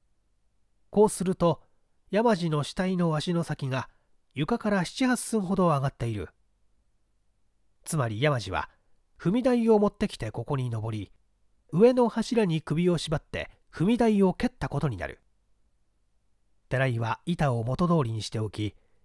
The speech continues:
横に踏み台を倒して、そっと上に上がった。それから先の遺書を死体の懐中に入れておいて、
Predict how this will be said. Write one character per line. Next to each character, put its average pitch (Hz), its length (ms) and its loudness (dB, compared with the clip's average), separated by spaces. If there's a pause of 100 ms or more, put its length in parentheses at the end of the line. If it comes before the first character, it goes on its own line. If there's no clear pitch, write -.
(140)
横 147 260 0
に 165 180 2
踏 - 160 -4
み 180 100 2
台 165 220 2
を 139 100 -2
倒 135 200 -4
し - 80 -8
て、 - 220 -8 (480)
そ - 200 -4
っ - 60 -6 (180)
と 180 240 0
上 151 220 0
に 139 180 -4
上 110 120 -6
が 107 80 -4
っ - 120 -14
た。 - 260 -6 (1400)
そ - 140 0
れ 180 100 2
か 175 100 0
ら 156 260 4
先 185 320 -2
の 151 140 2
遺 180 100 0
書 139 240 -2
を 117 80 -4
死 - 100 -8
体 196 200 0
の 185 120 4
懐 180 240 -2
中 180 220 0
に 160 120 2
入 151 100 0
れ 147 80 0
て 147 100 -2
お 123 80 -2
い 110 80 -8
て、 69 220 -8